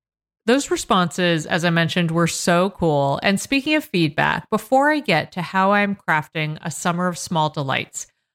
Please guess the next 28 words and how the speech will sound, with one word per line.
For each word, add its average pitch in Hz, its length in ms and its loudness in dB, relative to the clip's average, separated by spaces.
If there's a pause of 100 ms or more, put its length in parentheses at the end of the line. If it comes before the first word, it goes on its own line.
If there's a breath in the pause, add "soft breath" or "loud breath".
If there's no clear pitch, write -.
(240)
I 226 80 0
wanted 262 380 0
to 262 80 0
share 175 640 2
a 185 60 0
lovely 165 480 2
Apple 151 280 0
Podcasts 143 800 -4 (140)
review. 139 440 -4 (960)
This 269 180 0
person 277 380 0
wrote, 151 320 2 (640)
"Christine 302 480 2
is 185 160 -2
such - 200 -2
a 175 60 2
wise 196 460 2
human 165 380 2
who 165 120 2
shares 160 460 2
impactful 196 840 0
and 165 160 0
meaningful 160 380 2
stories. 131 720 -4 (220)
Her 214 60 6
interviews 226 720 2
are 170 120 0
relatable, 208 800 2